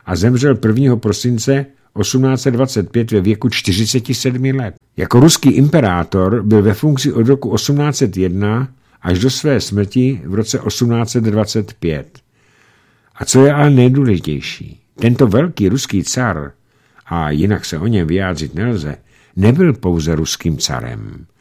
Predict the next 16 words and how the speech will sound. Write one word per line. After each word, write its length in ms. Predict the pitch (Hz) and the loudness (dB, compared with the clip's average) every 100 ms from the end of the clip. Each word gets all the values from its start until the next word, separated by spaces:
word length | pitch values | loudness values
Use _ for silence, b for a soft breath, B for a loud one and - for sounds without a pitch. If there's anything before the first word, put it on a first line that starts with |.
| b b b | b b b
ale 200 | 101 85 | 2 4
v 60 | |
letech 360 | 120 147 113 - | 2 2 -2 -4
osmnáct 440 | - 139 131 139 | -2 0 2 0
set 160 | 110 87 | 0 0
devět 680 | 80 73 92 87 85 107 90 | 0 0 0 2 2 -2 -4
až 100 | 85 | -2
do 120 | 107 | -2
své 260 | - 123 | 0 0
smrti 360 | 98 95 98 120 | 0 -2 -2 0
v 60 | 107 | 0
roce 220 | 107 104 | -2 -6
osmnáct 540 | 101 - 113 113 117 | -6 -4 -2 -2 -4
set 120 | 127 | -4
dvacet 540 | 107 90 110 - 87 - | -4 -4 -4 -4 -8 -6
pět 420 | - 80 90 - | -4 -2 -4 -10